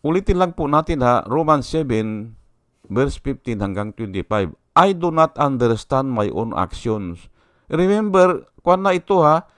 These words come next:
nangangaral na dito si, si Paul. At ang, ang tinatalakay niya kasi dito, ang tao po ay makasalanan. Iyan po, ano, twelve chapter po yan ng Romans.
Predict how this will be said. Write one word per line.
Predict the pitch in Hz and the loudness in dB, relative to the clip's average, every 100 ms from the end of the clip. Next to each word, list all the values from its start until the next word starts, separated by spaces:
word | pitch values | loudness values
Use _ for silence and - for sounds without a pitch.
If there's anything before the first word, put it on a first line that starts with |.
| _ | _
nangangaral | - 151 143 139 151 170 175 165 | -6 -2 -2 0 0 0 0 -2
na | |
dito | 135 151 160 165 | -2 -4 -6 -6
si, | 156 151 139 143 165 - _ _ _ _ | -4 -4 -2 -4 -8 -16 _ _ _ _
si | - 131 | -10 -4
Paul. | 117 - 170 170 117 92 - _ _ _ _ _ _ _ _ - | -4 0 2 2 0 -6 -18 _ _ _ _ _ _ _ _ -2
At | 151 170 - _ _ _ _ - | 2 4 2 _ _ _ _ 2
ang, | 180 185 180 - | 2 0 -8 -2
ang | 170 180 | -2 0
tinatalakay | 165 175 180 160 170 175 180 | 0 2 2 4 4 2 -2
niya | 170 | -2
kasi | 165 - 131 | -4 -4 -4
dito, | 143 - 131 123 - | -4 -4 0 0 2
ang | - 160 - | 0 0 0
tao | 165 151 170 | 2 2 0
po | - 160 - | -2 -4 0
ay | 147 | 0
makasalanan. | 143 139 135 127 - 107 113 123 139 127 107 85 - _ _ _ _ - | 2 0 0 -2 0 2 2 4 4 4 0 -6 -14 _ _ _ _ -2
Iyan | 139 196 190 | 2 2 2
po, | - 202 165 | 4 6 6
ano, | 160 180 196 _ _ _ _ _ _ | 6 4 2 _ _ _ _ _ _
twelve | 180 196 180 - - | 6 6 6 -4 4
chapter | 185 185 - 175 170 | 4 4 0 0 0
po | 160 131 | -2 4
yan | 175 175 156 | 4 6 2
ng | 143 | 0
Romans. | 139 151 165 160 127 - - - | -2 2 2 2 -4 -10 -16 -20